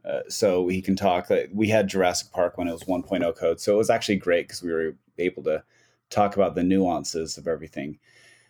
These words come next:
This feels like he's going for an epic Lord of the Rings journey. Um, if you, if you watched,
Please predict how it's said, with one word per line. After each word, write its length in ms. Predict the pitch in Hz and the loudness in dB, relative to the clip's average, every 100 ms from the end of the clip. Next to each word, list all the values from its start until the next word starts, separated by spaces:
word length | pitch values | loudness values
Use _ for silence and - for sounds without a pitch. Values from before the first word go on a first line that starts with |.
| _ _ _ _ - | _ _ _ _ -12
This 460 | 95 123 147 147 | 2 2 4 -2
feels 600 | - - 156 214 220 196 | -8 -2 2 4 2 0
like 420 | 127 113 107 107 | 2 4 4 2
he's 460 | - - 117 113 98 | -2 -10 -2 -2 -2
going 440 | - 98 104 110 110 | 2 4 4 2 0
for 640 | - 98 92 95 95 95 - | -4 -2 2 4 4 2 -2
an 180 | 92 - | -8 -2
epic 540 | 98 107 - 117 - - | 0 0 0 -2 -2 -16
Lord 320 | - 95 101 98 | -4 2 2 2
of 120 | 95 | 0
the 100 | 90 | 0
Rings 320 | 90 90 87 | 0 0 -2
journey. 520 | - 85 71 53 60 _ _ _ _ _ _ _ _ | -6 -6 -6 -10 -16 _ _ _ _ _ _ _ _
Um, 500 | - 92 90 85 76 - _ - | -2 0 2 0 -4 -8 _ -2
if 280 | 101 101 104 | -2 -2 -2
you, 580 | 104 101 101 98 98 - _ _ _ _ | 2 4 4 4 0 -6 _ _ _ _
if 180 | 101 98 | -4 0
you 180 | 104 101 | 0 0
watched, 600 | 90 104 117 143 - - | 4 4 4 2 -2 -6